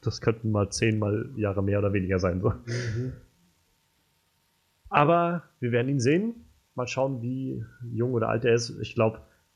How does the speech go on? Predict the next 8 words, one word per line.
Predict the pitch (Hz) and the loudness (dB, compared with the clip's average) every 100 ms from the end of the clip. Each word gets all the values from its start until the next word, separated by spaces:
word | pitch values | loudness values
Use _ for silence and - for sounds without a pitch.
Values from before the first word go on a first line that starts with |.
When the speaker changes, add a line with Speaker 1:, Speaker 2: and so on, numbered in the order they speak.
| - - _ _ _ _ | -20 -20 _ _ _ _
Speaker 1:
also | 123 110 | 0 2
wenn | 117 117 | 2 2
sie | 120 | 2
ihn | |
halt | 101 95 | 0 0
zu | - 180 | 2 2
jung | 127 180 117 | 4 2 2
wählen, | 95 98 117 | 2 2 2